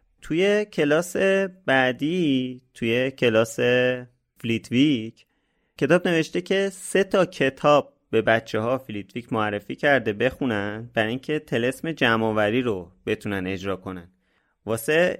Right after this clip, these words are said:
یه اکیو گفتن سه تا کتاب بخونن. <laughs> خیلی برام عجیب بود. حالا مثلاً این برس به دست به قول خانم اسلامیه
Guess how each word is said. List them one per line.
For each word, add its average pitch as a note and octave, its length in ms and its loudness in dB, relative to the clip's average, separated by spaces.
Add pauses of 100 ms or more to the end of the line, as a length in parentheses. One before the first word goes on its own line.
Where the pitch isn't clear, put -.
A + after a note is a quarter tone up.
یه D#3+ 300 0
اکیو B2 480 2
گفتن B2 380 -2
سه F3+ 280 0
تا F#3 140 -2
کتاب F3+ 500 0
بخونن. B2 600 -2 (720)
<laughs> B2 80 -4 (540)
خیلی B2+ 160 -8
برام G#2 360 -2 (580)
عجیب A#2 480 2
بود. G#2+ 260 -6 (540)
حالا A2 160 0
مثلاً A#2 460 0 (360)
این B2+ 220 -6 (240)
برس A2+ 340 2
به G#2 120 0
دست A2 560 0 (140)
به G#2+ 100 0
قول G2+ 440 2 (220)
خانم G2 380 -2
اسلامیه G2 760 -2